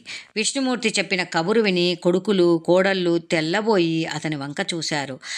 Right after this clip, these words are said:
"అదేంటి నాన్న, ఉన్నట్లుండి ఇంత పెద్ద నిర్ణయం తీసుకున్నారు?" అన్నాడు వల్లభు. "నా మాట కూడా అదే నాన్న," అన్నాడు వికాస్. "నాకు ఆఫీస్కు వెళ్ళి రావడం చాలా ఇబ్బందిగా ఉంది. అందుకని నాకు ఆఫీస్కు దగ్గరలో ఉండే మన ఇంటికి నేను మారిపోతున్నాను.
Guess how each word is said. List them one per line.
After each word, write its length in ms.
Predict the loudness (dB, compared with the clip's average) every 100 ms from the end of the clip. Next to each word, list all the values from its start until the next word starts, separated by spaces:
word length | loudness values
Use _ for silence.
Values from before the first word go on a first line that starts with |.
| -6
"అదేంటి 380 | -4 0 0 2
నాన్న, 260 | 4 4 2
ఉన్నట్లుండి 800 | 0 0 0 0 2 2 2 2 2 -2 -4
ఇంత 220 | -2 0
పెద్ద 160 | 0 0
నిర్ణయం 400 | 0 0 0 0
తీసుకున్నారు?" 800 | -2 -4 -4 -4 -2 -2 -6 -10 _ -10
అన్నాడు 420 | -8 -4 -4 -2
వల్లభు. 540 | -4 -2 -4 -4 -12 -16 -14 -12 -14 -8
"నా 220 | -2 0
మాట 280 | 0 -2 -2
కూడా 260 | 0 2 2
అదే 240 | 4 2
నాన్న," 540 | 4 2 0 -2 -4 -8 -4
అన్నాడు 440 | -2 0 0 -2
వికాస్. 580 | -4 -8 -4 -4 -4 -10 -12 -14 -6
"నాకు 360 | -2 -2 4 6
ఆఫీస్కు 460 | 6 4 0 0 2
వెళ్ళి 280 | 2 2
రావడం 400 | 2 0 0 -2
చాలా 400 | -2 0 0 2
ఇబ్బందిగా 540 | -2 -2 -2 0 0 0
ఉంది. 360 | -2 -6 -8 -12 -18 -18 _
అందుకని 640 | -4 -2 -2 0 0 0 -2
నాకు 340 | -2 -2 0 2
ఆఫీస్కు 480 | 2 0 -2 -2
దగ్గరలో 480 | -2 0 0 2 2
ఉండే 460 | 0 0 0 0 -2
మన 180 | -4 -2
ఇంటికి 640 | -2 -4 -4 -4 -2 0
నేను 240 | 2 0 0
మారిపోతున్నాను. 840 | -2 -2 -2 -4 -2 -2 -2 -4